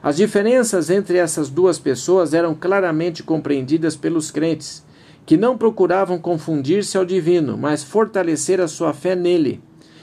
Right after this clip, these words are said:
conhecê-lo melhor e experimentar o seu poder salvífico. Há cura na meditação cristã no sentido de que, refletindo sobre a autorrevelação de Deus,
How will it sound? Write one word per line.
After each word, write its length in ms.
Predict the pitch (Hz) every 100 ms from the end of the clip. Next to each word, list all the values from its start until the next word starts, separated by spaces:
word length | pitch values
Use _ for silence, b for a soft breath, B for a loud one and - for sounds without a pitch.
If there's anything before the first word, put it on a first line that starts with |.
| B -
conhecê-lo 720 | 175 196 175 - 202 214 214
melhor 580 | 214 202 196 170 107 104 -
e 160 | - 147
experimentar 760 | 170 - 170 160 156 131 170 165
o 60 |
seu 220 | 156 - 156
poder 440 | 139 120 127 156
salvífico. 960 | 139 - 151 110 101 156 135 - - - - - - B B B B B B
Há 160 | - 220
cura 580 | 220 - 226 269 226 135
na 160 | 139 170
meditação 760 | 175 156 - 147 131 - 185
cristã 540 | 160 147 135 - 180 196
no 140 | 185
sentido 640 | 156 160 156 135 190 180
de 160 | 175 175
que, 320 | - 131 - - b b b b
refletindo 880 | 160 160 175 175 160 226 254 226 156
sobre 560 | 135 - 180 180 160
a 40 | 156
autorrevelação 1000 | 175 220 214 160 160 151 143 131 - 123
de 100 | 147
Deus, 460 | 180 196 220 220